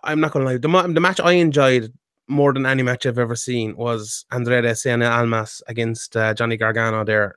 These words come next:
La-, was it last year, early on in the year? I've never enjoyed a wrestling match as much as I've enjoyed that one. That was, that was just unbelievable. I think it's one you can, I think it's, sometimes it's, it's actually harder just to pick up and, like, do a wrestling match that, it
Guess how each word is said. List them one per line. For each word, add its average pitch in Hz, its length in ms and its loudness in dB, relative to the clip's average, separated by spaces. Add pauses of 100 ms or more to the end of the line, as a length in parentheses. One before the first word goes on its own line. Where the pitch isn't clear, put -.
La-, 110 240 0
was 120 140 -6
it 113 60 -2
last 123 280 -2
year, 117 180 2
early 120 200 2
on 117 140 0
in - 20 -2
the 117 80 -2
year? 117 180 -2 (640)
I've 147 160 4
never 151 380 6
enjoyed 123 320 4
a 120 40 2
wrestling 120 260 0
match 113 180 -4
as 117 80 -12
much 117 220 -6
as 113 80 -4
I've 107 100 -6
enjoyed 110 240 -4
that 110 140 -6
one. 107 140 -12
That 139 180 2
was, - 480 -6 (600)
that 165 120 4
was 202 100 0
just 165 200 0
unbelievable. 143 480 4
I 127 100 2
think 175 160 2
it's 147 80 -6
one 151 180 2
you 139 120 0
can, 135 300 -4
I 151 100 0
think 202 140 0
it's, 208 100 -4 (420)
sometimes 180 460 0
it's, 143 160 -8
it's 147 100 -8
actually 143 280 -2
harder 143 340 0
just 139 200 -4
to 123 60 -14
pick 143 180 -2
up 151 180 4
and, 127 140 -2
like, 131 160 0
do 143 140 2
a 139 60 6
wrestling 139 300 2
match 135 180 -2
that, 120 180 2
it 147 220 0